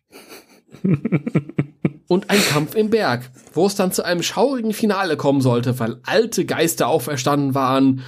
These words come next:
und eine Hölle entfachen wollten. So jedenfalls stand es im Drehbuch.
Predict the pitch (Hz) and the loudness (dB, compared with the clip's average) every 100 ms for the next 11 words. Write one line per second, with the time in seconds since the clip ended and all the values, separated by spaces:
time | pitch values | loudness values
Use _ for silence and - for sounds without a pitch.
0 | - - 120 120 123 120 196 214 135 113 | -14 -4 -4 -2 -2 0 2 2 2 -4
1 | 123 - 117 127 110 104 101 - 101 107 | -6 -4 -2 0 0 0 -2 -4 -8 -8
2 | _ _ _ 127 135 143 139 147 147 147 | _ _ _ 0 4 4 4 2 2 2
3 | 139 - 147 147 180 175 180 117 | 0 2 -2 0 -2 2 2 0